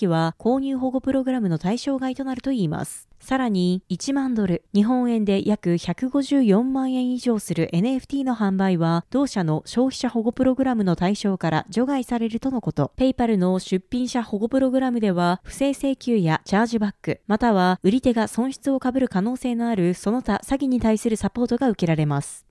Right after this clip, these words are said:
サポートが終了となる理由についての発表はされていませんが、注文処理の証明に関する不確実性や進化する市場の可変要素を加味し決定したと、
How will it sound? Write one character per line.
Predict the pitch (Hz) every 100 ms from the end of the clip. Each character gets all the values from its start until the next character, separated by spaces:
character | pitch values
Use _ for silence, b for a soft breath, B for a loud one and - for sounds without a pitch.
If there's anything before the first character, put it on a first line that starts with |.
| -
サ | 233
ポ | 285
ー |
ト | 294 262
が |
終 | 233 247 269
了 | 277
と | 277
な | 269 269
る |
理 | 214 202
由 | 240
に | 277 269
つ | -
い | 269
て | 226
の | 170 165
発 | - 190 -
表 | 240
は | 226
さ | -
れ | 208
て | 220
い | 220
ま | 214
せ | - 208
ん |
が、 | 165 170 165 _
注 | - 269
文 | 277 269
処 | 254 269
理 | 240
の | 185 190
証 | 185 226
明 | 254 254
に | 247
関 | 233 233
す | 226 214
る | 185 -
不 | -
確 | 262 262
実 | 247 247 -
性 | 220 214
や | 196 180 175
進 | - 285
化 | 269
す | 226
る | 175
市 | 165 170
場 | 190 214 170
の | 165 -
可 | -
変 | 208 277 277
要 | 277 262
素 | 240
を | 254
加 | 254
味 | 247
し | 208 - -
決 | - 185
定 | - 240
し | -
た | 214
と、 | 175 175